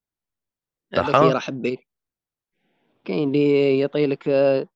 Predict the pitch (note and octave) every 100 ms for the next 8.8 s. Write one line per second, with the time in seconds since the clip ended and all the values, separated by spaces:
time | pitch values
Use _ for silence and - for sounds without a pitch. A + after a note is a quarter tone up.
0 | _ - A#3+ G#3 E3 D3 D3+ D3+ D3+ -
1 | D#3 - D#3 D3+ D3 D3+ D#3 D3+ - D3+
2 | C#3 C#3 C#3 C3+ - C3 F#2+ F#2 C#3 C#3
3 | C#3 - _ _ _ - B2+ C#3 D3 D#3
4 | B2+ G2+ E2 - A#2 A#2+ G#2 F#2 E2 F2
5 | G#2+ A2+ A2+ A#2+ A#2 - F#2 D#2+ F2 F2+
6 | _ _ _ _ _ _ _ - C3+ F3+
7 | F3+ F#3 F3+ E3 D3+ - F3 E3+ D#3 D#3
8 | D3 C3+ C3 C3 C3+ C#3 C#3